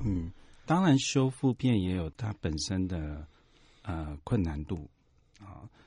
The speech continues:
因为修复片其实它素材的问题，它影片的问题。那我们在挑选的过程里面，其实，呃，刚开始也蛮辛苦。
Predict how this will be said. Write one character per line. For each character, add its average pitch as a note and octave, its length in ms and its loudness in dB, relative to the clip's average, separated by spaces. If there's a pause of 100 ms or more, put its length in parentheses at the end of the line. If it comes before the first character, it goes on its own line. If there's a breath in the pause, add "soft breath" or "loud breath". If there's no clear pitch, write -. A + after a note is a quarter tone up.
(220 soft breath)
因 A2+ 100 4
为 A#2+ 60 6
修 C3 200 4
复 B2 180 2
片 A#2 280 4
其 - 160 -6
实 E2+ 680 -4
它 G2+ 220 -4
素 B2 220 0
材 E2+ 200 -6
的 D#2 120 -8
问 D#2+ 200 -4
题， - 180 -16 (580)
它 G#2 180 0
影 E2 200 0
片 G2 200 -2
的 D#2 120 -2
问 D#2 220 -6
题。 - 200 -20 (560 soft breath)
那 B2+ 160 4
我 G2+ 180 2
们 F2 200 0
在 A2 160 0
挑 A#2 300 0
选 D#2+ 240 -4
的 D2 80 -6
过 F2 240 -4
程 D#2+ 220 -6
里 B1+ 100 -10
面， E2+ 240 -8
其 - 180 -10
实， E2 420 -6 (460 loud breath)
呃， F2+ 240 -4
刚 G#2+ 220 0
开 A#2 140 2
始 F#2+ 160 -4
也 D2+ 80 -4
蛮 D2 200 -8
辛 F#2 280 0
苦。 - 240 -14